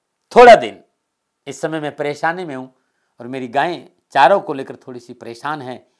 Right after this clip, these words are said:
ऐसा हृदय से आया, लोगों ने कहा कि राष्ट्र आपसे प्यार करता है, दाती महाराज एक बार निवेदन करिए। तो मैं दान नहीं मांग रहा हूं, फिर भी मैं अभी भी,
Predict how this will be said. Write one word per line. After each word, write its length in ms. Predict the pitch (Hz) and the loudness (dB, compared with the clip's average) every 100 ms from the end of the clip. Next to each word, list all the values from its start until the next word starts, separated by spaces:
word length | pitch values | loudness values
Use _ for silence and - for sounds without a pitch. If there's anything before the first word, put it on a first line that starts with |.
| _ _ _ _ _ _ _ 220 | _ _ _ _ _ _ _ -6
ऐसा 220 | 233 196 139 - | -4 -6 -8 -8
हृदय 340 | 160 202 214 | 0 2 2
से 340 | - 165 - - | 0 -10 -12 -6
आया, 300 | 156 165 147 | 0 2 2
लोगों 320 | 139 156 175 | 0 -4 -6
ने 100 | 165 | -8
कहा 280 | - 151 175 | -10 -6 -6
कि 200 | 170 151 _ _ _ _ - | -6 -20 _ _ _ _ 0
राष्ट्र 280 | 165 - 196 | 2 4 2
आपसे 220 | 160 - | -2 -4
प्यार 260 | - 156 160 | -2 0 2
करता 260 | 156 143 | -2 -2
है, 60 | 156 | -2
दाती 240 | 139 139 | -2 -6
महाराज 280 | 139 139 131 | -6 -6 -6
एक 160 | 139 131 | -8 -8
बार 140 | 135 123 | -6 -6
निवेदन 380 | 113 117 117 | -12 -14 -16
करिए। 280 | 110 87 - _ _ _ _ _ _ _ _ - | -18 -20 -20 _ _ _ _ _ _ _ _ -6
तो 60 | 196 | 2
मैं 120 | 240 | 6
दान 240 | 269 311 | 6 6
नहीं 180 | 294 302 | 4 2
मांग 260 | 285 185 147 | 2 2 2
रहा 80 | 156 | 0
हूं, 60 | |
फिर 140 | - 254 | 0 0
भी 100 | 311 | 4
मैं 120 | 285 | 6
अभी 180 | 247 254 | 4 2
भी, 180 | 254 | -6